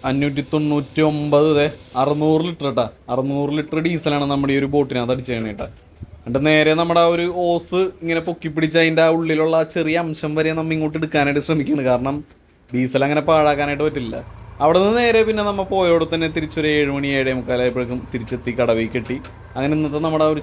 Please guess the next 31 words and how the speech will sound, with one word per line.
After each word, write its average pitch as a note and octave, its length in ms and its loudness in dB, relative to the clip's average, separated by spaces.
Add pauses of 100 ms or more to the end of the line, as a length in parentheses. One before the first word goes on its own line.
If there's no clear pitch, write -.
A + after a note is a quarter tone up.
ചെമ്മീൻ C#3+ 320 -4
പണി B2+ 200 -4
തീർന്നിട്ടാ. A#2+ 360 -4 (180)
അപ്പൊ A#2+ 200 -12
ഈ - 80 0
ഒരു B2+ 160 0
വീഡിയോ, C3 220 0 (100)
കൊച്ചു C3+ 280 -4
വീഡിയോ D3+ 240 2
നിങ്ങൾക്ക് D3 220 -4
ഇഷ്ടപ്പെട്ട് B2+ 320 -6
കാണുമെന്ന് C3 260 -2
വിചാരിച്ചു. B2 300 -6 (220)
ഇഷ്ടപ്പെട്ട് A2+ 340 -8
കഴിഞ്ഞാൽ C3 240 -2 (120)
ലൈക്ക് A#2 200 -4
ചെയ്യുക, C#3 240 0
ഷെയർ C#3+ 240 4
ചെയ്യുക, - 360 -2 (400)
പേജ് A3+ 200 6
ഇഷ്ടപ്പെട്ട് A3 300 2
കഴിഞ്ഞാൽ G#3 260 2
ഫോളോ F#3 180 4
ചെയ്യുക. F3+ 280 2
വീണ്ടും D#3 340 -2
കടലിലെ D3 420 -2
കാണാ C#3+ 340 -2
കാഴ്ചകളായിട്ട് C3+ 600 2
ഞാൻ B2+ 160 -2
വീണ്ടും B2 260 -2
വരുന്നതായിരിക്കും. A#2+ 500 -2